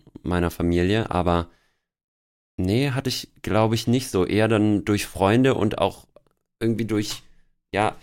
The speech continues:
es war eher so ein generelles, wie du auch schon meinst, generelles Mindset von Selbstverantwortung. Also überleg dir einfach gut, was du machst,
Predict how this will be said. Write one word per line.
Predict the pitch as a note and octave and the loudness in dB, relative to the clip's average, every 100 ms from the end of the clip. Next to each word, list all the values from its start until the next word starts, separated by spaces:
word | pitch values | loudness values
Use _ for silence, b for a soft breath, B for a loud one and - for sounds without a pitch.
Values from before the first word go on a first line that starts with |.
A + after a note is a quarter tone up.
| b | b
es | - A2 | -4 2
war | A#2+ A#2 | 2 2
eher | A#2 C#3 | 0 0
so | C3 | 2
ein | B2+ A2+ | 2 2
generelles, | A2+ A2+ A2+ A#2+ C#3 C3+ - | 2 2 2 2 2 0 -2
wie | A#2+ | 2
du | B2 | 4
auch | G2 | 4
schon | - A2+ | 2 4
meinst, | A2 A2+ A#2 - - _ _ _ _ - | 4 4 2 -2 -12 _ _ _ _ 0
generelles | G#2+ G#2 A2 A#2 | 2 4 2 2
Mindset | A2+ G2 A2+ A#2+ B2 A2+ | 2 4 2 2 -2 -4
von | - A2+ G#2+ A2 | 0 2 2 2
Selbstverantwortung. | G#2+ A2+ - E2 D#2 D#2+ E2 D#2+ - D#2+ | 2 0 2 0 2 2 0 0 -2 -4
Also | - F#2 F#2 - | -2 0 0 -2
überleg | - F#2+ F#2+ A2+ | -2 0 2 2
dir | A#2+ - | 0 -2
einfach | G2+ - | -2 -4
gut, | - A2 | -4 -2
was | F#2+ - | -2 -2
du | F#2+ | 0
machst, | F2+ B2 - - | 2 0 -4 -20